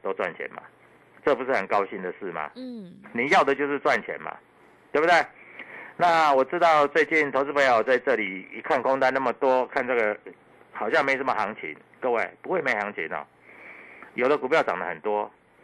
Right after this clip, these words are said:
Speaker 1: 行情是天天都有啦，只是你不知道去找什么股票而已啦。当然，也有一些投资朋友都在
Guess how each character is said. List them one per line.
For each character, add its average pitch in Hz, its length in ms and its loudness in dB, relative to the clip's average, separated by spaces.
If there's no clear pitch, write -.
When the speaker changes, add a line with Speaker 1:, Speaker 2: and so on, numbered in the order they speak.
Speaker 1:
行 175 280 2
情 135 200 0
是 156 140 -6
天 135 240 -2
天 123 200 2
都 117 160 0
有 104 160 -6
啦， - 100 -16
只 110 120 -8
是 170 100 -4
你 95 160 -8
不 160 100 -4
知 147 180 -6
道 131 220 2
去 - 200 -8
找 64 200 -6
什 85 80 -14
么 87 100 -10
股 85 160 -16
票 82 300 -6
而 73 80 -10
已 - 100 -16
啦。 - 120 -18
当 190 160 6
然， 170 340 6
也 170 120 4
有 151 120 6
一 143 40 0
些 151 120 2
投 135 140 2
资 131 80 -4
朋 135 80 2
友 123 140 4
都 123 160 2
在 113 120 2